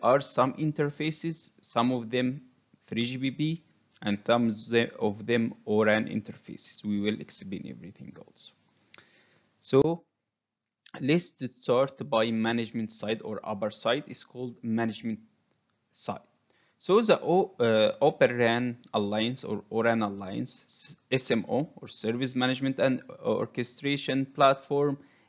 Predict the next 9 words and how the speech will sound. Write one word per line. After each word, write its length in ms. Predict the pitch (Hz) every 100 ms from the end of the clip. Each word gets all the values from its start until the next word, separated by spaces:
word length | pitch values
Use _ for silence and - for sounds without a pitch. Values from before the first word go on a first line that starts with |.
| _
is 280 | 143 151 139 - _
an 460 | 139 139 139 135 - _ 120
intelligent, 720 | 117 113 143 120 101 98 98 _ _ _ _ _ _ _ _ _ -
an 160 | 160
intelligent 560 | 202 - 170 170 160 156
automation 680 | 139 - 135 139 156 151
platform 600 | 123 117 117 - 107 110 107
which 320 | 107 - -
applies 720 | 90 - 113 120 127 113 -